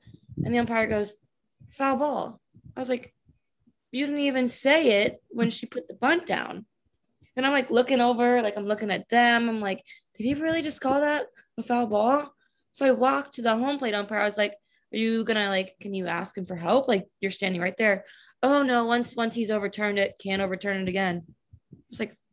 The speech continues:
"What?" <laughs> You were standing five feet from it. <laughs> But yeah, that was, we, we were all very confused. There was a lot of odd calls in that game for sure. Like, one of my girls hit one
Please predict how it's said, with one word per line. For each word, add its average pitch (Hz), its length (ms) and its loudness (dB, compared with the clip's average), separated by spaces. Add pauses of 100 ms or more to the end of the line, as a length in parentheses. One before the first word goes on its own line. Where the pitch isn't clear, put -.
(160)
"What?" - 340 -4 (380)
<laughs> - 420 -12
You 330 80 0
were 302 60 0
standing 269 1120 -2 (180)
five 330 260 2
feet - 280 0
from 190 260 0
it. 143 240 -4 (240)
<laughs> - 220 -2 (600)
But 214 120 4
yeah, 202 300 2
that 254 140 4
was, 262 320 0 (520)
we, 262 200 2
we 240 100 -6 (180)
were 262 80 6
all 208 380 8
very 202 260 2
confused. 190 380 -12
There 269 80 6
was 311 120 2
a 285 40 0
lot 185 320 4
of 180 220 -2 (200)
odd 175 460 -4
calls 165 580 -2 (440)
in 175 180 -2
that 165 240 0
game 147 420 -4
for - 140 -8
sure. 165 480 -2 (420)
Like, - 280 -2 (160)
one 208 100 0
of 202 60 2
my 196 100 2
girls 190 260 4
hit 196 160 4
one 190 280 2